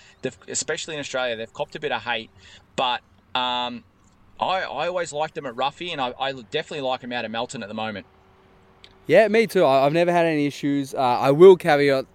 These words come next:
Speaker 2: this by <laughs> saying that I, uh, I can't tell the difference between any basket. So as long as they got lots of chains and it's not real thin, um, they're all the same to me. Uh, they all catch just the same. But I know that's not really true, but I, I find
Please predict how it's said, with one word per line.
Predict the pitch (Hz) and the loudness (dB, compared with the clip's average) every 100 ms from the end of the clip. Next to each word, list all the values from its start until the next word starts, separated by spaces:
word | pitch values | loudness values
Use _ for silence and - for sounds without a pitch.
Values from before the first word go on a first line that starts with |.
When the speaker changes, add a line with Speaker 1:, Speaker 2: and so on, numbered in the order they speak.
| _ - | _ -4
Speaker 2:
this | 139 131 | -4 -4
by | - 127 | -4 -4
<laughs> | |
saying | - 139 127 123 123 127 - - - - | -4 -4 -4 -2 -2 -4 -6 -20 -20 -8
that | 110 113 - | -4 -2 -4
I, | 113 120 120 120 113 | -4 0 0 0 0
uh, | 117 107 110 98 - 110 | 0 0 -2 -4 -8 -2
I | 143 170 | 2 2
can't | 160 135 | 0 -4
tell | 123 110 | -4 -8
the | |
difference | 101 98 | -10 -12
between | 101 82 | -12 -10
any | 98 | -10
basket. | 82 78 - 82 - | -10 -12 -12 -16 -16
So | - 98 98 | -12 -8 -8
as | 110 | -4
long | 156 170 | -2 0
as | 147 | 2
they | |
got | 135 127 | 2 0
lots | 131 - | -2 -4
of | 113 | -8
chains | 127 117 107 113 | -4 -4 -4 -6
and | 110 110 | -8 -8
it's | - | -4
not | 131 107 | -4 -2
real | 135 120 | -2 -2
thin, | - 113 104 113 - - - | -4 -6 -6 -10 -16 -20 -10
um, | 117 113 107 104 101 - | -6 -2 -2 -4 -6 2
they're | 139 | 4
all | 131 123 | 4 2
the | |
same | - 104 90 | -2 -8 -8
to | |
me. | 95 90 101 110 107 | -10 -10 -12 -14 -12
Uh, | 98 98 | -8 -6
they | 110 | -4
all | 110 | -4
catch | 107 131 107 - - | -4 -2 -2 -4 -12
just | 110 - | -12 -12
the | 110 | -14
same. | - 139 98 95 | -6 -4 -4 -6
But | 104 104 - - - - | -8 -8 -10 -20 -18 -6
I | 113 | 0
know | 151 170 | 6 6
that's | 160 156 | 6 4
not | 156 | 0
really | 135 123 | 0 -2
true, | - 156 143 123 | -4 -2 0 0
but | 117 117 | -2 -2
I, | 113 110 120 | -2 -2 -4
I | |
find | - 110 101 98 | -2 -2 -2 -6